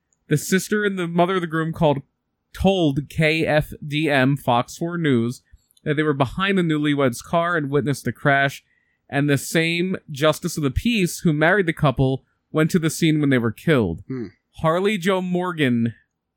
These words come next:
Speaker 2: He sounds like he would've
Speaker 1: Nineteen.
Speaker 2: killed someone.
Speaker 1: No, he was killed.
Speaker 2: Well, 'cause, you know,
Speaker 1: Nineteen,
Speaker 2: may-,
Speaker 1: dude.
Speaker 2: maybe it's, <laughs> maybe, see,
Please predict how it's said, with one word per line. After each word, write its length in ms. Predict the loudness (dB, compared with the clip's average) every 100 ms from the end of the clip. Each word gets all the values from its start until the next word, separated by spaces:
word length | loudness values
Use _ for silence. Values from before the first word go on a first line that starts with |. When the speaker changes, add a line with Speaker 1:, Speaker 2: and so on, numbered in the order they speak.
| -4
Speaker 2:
He 60 | 0
sounds 280 | 0 0
like 120 | 0 0
he 100 | 0
would've 160 | 0
Speaker 1:
Nineteen. 80 | 0
Speaker 2:
killed 200 | -2 -2
someone. 460 | -2 -4 -4 -8 -14 _ -8
Speaker 1:
No, 220 | 0 0
he 100 | 0
was 160 | -4 -8
killed. 320 | -4 -2 0
Speaker 2:
Well, 100 | -2
'cause, 160 | 0 0 0 -2 0
you 80 | 0
know, 120 | 0
Speaker 1:
Nineteen, 160 | 0
Speaker 2:
may-, 160 | 0 -2
Speaker 1:
dude. 80 | 0
Speaker 2:
maybe 220 | -2 0
it's, 240 | -4 -6 -8 -4 -2
<laughs> 240 | 0 0 2
maybe, 360 | 0 0 -6 -6 _ -10
see, 320 | 0 0